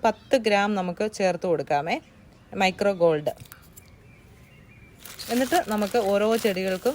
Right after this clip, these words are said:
അത് ഒഴിച്ചു കൊടുക്കാം. നമ്മൾ ഈവനിങ്ങിലാണ് നമ്മൾ ചെടികൾക്ക് സാധാരണയായിട്ട് വളമൊക്കെ കൊടുക്കാറുള്ളത്. അതിന് മുമ്പായിട്ട് നമ്മൾ ചെടികളുടെ ചുവടൊക്കെ ഒന്ന് നനച്ചിട്ടേക്കുവാണേ.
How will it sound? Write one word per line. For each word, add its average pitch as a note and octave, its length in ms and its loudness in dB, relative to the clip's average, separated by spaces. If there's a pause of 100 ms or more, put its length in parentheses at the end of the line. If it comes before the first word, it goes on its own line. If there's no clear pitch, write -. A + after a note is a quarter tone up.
അത് F3+ 300 -4
ഒഴിച്ചു E3 240 -6
കൊടുക്കാം. C3+ 360 -6 (4000)
നമ്മൾ C#4 200 2
ഈവനിങ്ങിലാണ് C4 960 0
നമ്മൾ G3 180 -2
ചെടികൾക്ക് F3+ 600 -2
സാധാരണയായിട്ട് G3 540 -2
വളമൊക്കെ F3+ 380 -2
കൊടുക്കാറുള്ളത്. E3+ 680 -2
അതിന് G#3 260 -2
മുമ്പായിട്ട് F#3 600 0
നമ്മൾ F#3+ 300 -4
ചെടികളുടെ F#3 520 -2 (360)
ചുവടൊക്കെ G#3 440 0
ഒന്ന് F3+ 260 -2
നനച്ചിട്ടേക്കുവാണേ. F3 840 -4